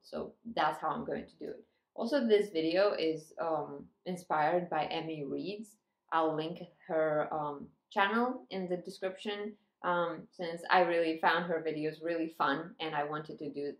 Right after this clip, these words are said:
the same thing. So yeah, let's get started. Since June last year, I've read from eleven different countries. Um, it might be more, but so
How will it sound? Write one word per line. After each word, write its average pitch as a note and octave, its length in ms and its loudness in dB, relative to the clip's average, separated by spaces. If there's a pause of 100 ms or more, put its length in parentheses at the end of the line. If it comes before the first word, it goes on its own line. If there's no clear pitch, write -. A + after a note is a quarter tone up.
the D3 80 -8
same C#3+ 300 -8
thing. C#3 300 -8 (160)
So - 300 -6 (600)
yeah, E4+ 200 2 (320)
let's F3 160 -10
get A#3 220 -2
started. D#4 480 2 (100)
Since A#3+ 640 -2
June F#3 720 0 (160)
last D#3+ 400 0
year, E3+ 340 2
I've D#3+ 340 -2
read D#3+ 380 2 (160)
from D#3 480 -4 (160)
eleven F3+ 480 4
different F3+ 380 -4
countries. F3+ 640 -6 (640)
Um, F#3 300 2
it F#3+ 160 0
might F#3 340 4
be G#3+ 200 0
more, D#3+ 500 -2
but F3 100 -2
so E3+ 280 -2